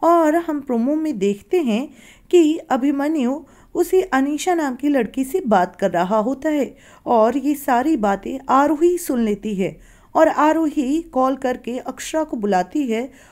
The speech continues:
और अक्षरा को कहती है कि जो अभिमन्यु है किसी लड़की से बात कर रहा था और कुछ अलग अंदाज में बात कर रहा था,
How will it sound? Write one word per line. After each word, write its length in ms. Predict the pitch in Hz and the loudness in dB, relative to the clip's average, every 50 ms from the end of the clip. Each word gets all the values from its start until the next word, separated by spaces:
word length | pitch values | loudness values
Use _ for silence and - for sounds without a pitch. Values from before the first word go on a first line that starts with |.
| - _ - | -14 _ 0
और 220 | 285 294 285 269 | 0 2 2 2
अक्षरा 420 | 277 277 269 - - - 311 311 | -2 -4 -6 -8 -6 -4 -2 -2
को 160 | 311 311 330 320 | -2 -2 -4 -4
कहती 400 | 320 - 220 202 202 - 330 320 | -4 -4 -6 -4 -2 -2 -2 0
है 120 | 254 190 170 - - - _ - - - _ - | 0 -2 -4 -6 -8 -18 _ -20 -20 -16 _ 2
कि 360 | 311 330 269 240 285 320 339 - - - - - - | 2 2 4 2 -2 -4 -8 -10 -20 -20 -20 -18 -8
जो 200 | 208 214 311 302 | -2 0 0 0
अभिमन्यु 680 | 285 - 247 208 254 262 262 247 247 262 285 330 381 | 0 0 -2 0 0 -2 -2 0 -2 -2 -2 -2 -2
है 420 | 359 - 247 220 233 262 320 339 - - - | -4 -4 -2 -2 -2 -2 -4 -6 -6 -8 -8
किसी 240 | 294 294 - 349 330 | -8 -6 -2 0 0
लड़की 460 | 285 233 202 202 220 208 - 349 349 | 0 2 0 0 0 0 2 2 2
से 160 | 339 - 349 339 | 4 4 2 2
बात 300 | 202 214 202 202 202 - - | 4 2 0 0 0 -2 -2
कर 120 | 208 190 | -2 0
रहा 240 | 208 220 208 262 277 | 0 0 0 -2 -4
था 280 | 277 277 240 - - - - - - - - | -2 -4 -6 -6 -8 -12 -20 -20 -20 -10 -2
और 160 | - 339 359 359 | 4 4 4 4
कुछ 280 | 349 - 403 392 - 320 | 4 0 -2 0 0 0
अलग 240 | 269 262 254 247 277 | 2 2 2 2 0
अंदाज 420 | 330 311 302 285 269 214 220 196 - | 0 0 0 2 2 0 0 -2 -4
में 220 | 254 277 320 277 214 | -4 -4 -2 -2 0
बात 240 | 202 196 190 196 - | 0 0 -2 -2 -4
कर 160 | - 190 185 | -4 -2 -2
रहा 240 | 185 185 185 196 185 | -2 -2 0 -2 -4
था, 300 | 185 - 185 - - _ | -4 -4 -8 -8 -8 _